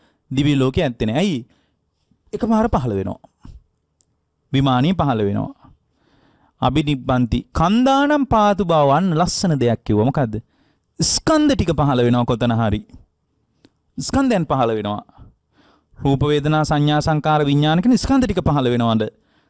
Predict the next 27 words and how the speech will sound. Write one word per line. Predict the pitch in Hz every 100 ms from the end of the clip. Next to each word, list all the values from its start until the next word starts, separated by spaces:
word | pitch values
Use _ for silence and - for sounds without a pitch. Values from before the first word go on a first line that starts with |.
| _ _
කන්දානම් | - 139 151 156 165 202
පාතු | - 151 160 165
භව | 139 123 117 -
ආයතනානම් | 160 226 285 294 302 302 285
පටිලාභෝ. | 220 185 151 135 123 117 - _ _ _ -
ආයතන | 151 233 262 302
ටික | 285 254
ප්‍රතිලාභ | 214 165 165 147 135
වෙනවා. | 135 131
ඇස | 131 -
කන | 156 139
නාසය | 131 139 127
දිවකය | 123 123 120
මනස. | 113 110 - - _ _ _ _ _ _ _ _ _ _ _ _ _ _ -
ආයතන | 113 143 160 196
ටික | 190 160
ප්‍රතිලාභ | 147 123 117 110 101
වෙනවා. | 101 101 101 - _ _ _ _ -
අයං | 131 135 131
උච්චතාවසෝ | 117 - 113 113 107 - 127
ජාති. | 110 101 95 - - - _ _ _ _ _ _ -
ඕකට | 120 117 117
ජාති | 113 101 101
කියන. | 104
ඔන්න | 117 139
ඔක | 139 151
දෙකක් | 127